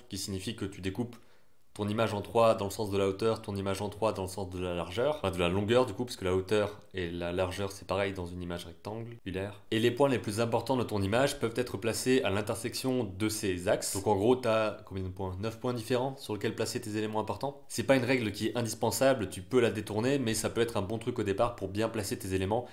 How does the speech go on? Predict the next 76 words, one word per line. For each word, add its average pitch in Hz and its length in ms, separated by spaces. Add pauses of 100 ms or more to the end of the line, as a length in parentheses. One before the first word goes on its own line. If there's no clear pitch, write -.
(160)
et 92 60
par 92 140
exemple 107 280
éviter 95 260
de 95 80
toujours 98 280
faire 101 180
un 92 40
personnage 104 580 (100)
au 104 80
centre 120 340
avec 92 220
un 92 80
décor 110 460
qui 92 260
est 87 160 (360)
mal 95 200
axé 110 380
ou 101 80
c'est - 320
mal 85 140
axé, - 380
qui - 180
est - 20
mal 107 500
axé 117 400
<laughs> 117 140
par 92 80
rapport 104 260
à 98 60
ton 104 100
personnage, 98 480
pas 95 120
mal 90 120
axé, 90 400
euh... 82 60 (100)
un 107 80
truc 151 180
qui 135 100
est - 20
intéressant 120 400
aussi, 151 260
c'est 123 180
de 101 120
varier 120 400
les 123 80
compositions 110 500
pour 117 160
une 101 80
même 117 160
idée. 104 200
Par 98 320
exemple, 117 280
si 110 100
ton 104 160
idée 104 200
c'est 123 140
de - 60
faire, 113 300
euh, 87 220
un 110 120
enfant 117 320
sur 113 240
un 110 60
vélo 117 300
dans 110 160
une 104 260
allée 117 320
qui - 160
va 95 140
voir 107 280
un 104 100
truc 120 340
mystérieux 104 540
au 95 40
loin, 123 380